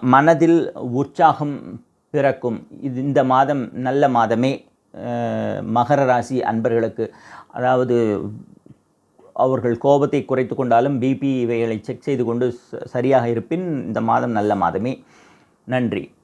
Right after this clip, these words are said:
ம், கும்பராசி அன்பர்களே, சுட்டெரிக்கும் பேச்சுக்களை தவிர்க்கவும்.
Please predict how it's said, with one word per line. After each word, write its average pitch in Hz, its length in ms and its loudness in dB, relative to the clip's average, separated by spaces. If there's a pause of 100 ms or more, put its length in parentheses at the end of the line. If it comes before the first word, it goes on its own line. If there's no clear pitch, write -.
(220)
ம், 120 600 -2
கும்பராசி 151 1040 2 (260)
அன்பர்களே, 127 640 0 (3250)
சுட்டெரிக்கும் 160 540 4
பேச்சுக்களை 139 520 0
தவிர்க்கவும். 120 640 0